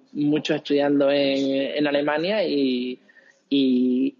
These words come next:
y, claro, y el cambio se está haciendo notar. Ya antes, antes he hablado con un chico,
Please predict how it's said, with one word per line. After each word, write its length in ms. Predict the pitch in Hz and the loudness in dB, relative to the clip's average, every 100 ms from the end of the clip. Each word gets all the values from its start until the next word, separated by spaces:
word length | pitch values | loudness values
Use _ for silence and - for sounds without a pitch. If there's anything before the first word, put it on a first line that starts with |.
| _ - | _ -8
y, 120 | 143 | -4
claro, 220 | 147 156 | -2 0
y 40 | 135 | 0
el 120 | 123 | 0
cambio 460 | 139 139 147 160 - | -2 0 -2 -4 -6
se 120 | 147 | -8
está 340 | - 135 131 | -4 -4 -4
haciendo 300 | 135 147 156 | -4 -4 -2
notar. 480 | 135 120 170 139 104 _ - | -2 -2 -4 -4 -10 _ -10
Ya 640 | 127 131 135 139 139 139 | -8 -4 -4 -2 -2 -2
antes, 760 | 139 147 147 165 165 160 160 160 - | -4 -4 -4 -2 0 2 0 -2 -4
antes 640 | 151 147 165 160 160 156 | -6 -2 0 2 2 0
he 100 | 156 | -2
hablado 360 | 156 156 170 | 0 -2 -2
con 120 | 170 170 | -4 -6
un 160 | 170 | -10
chico, 580 | - 180 165 170 165 170 | -4 -4 -2 -2 0 -2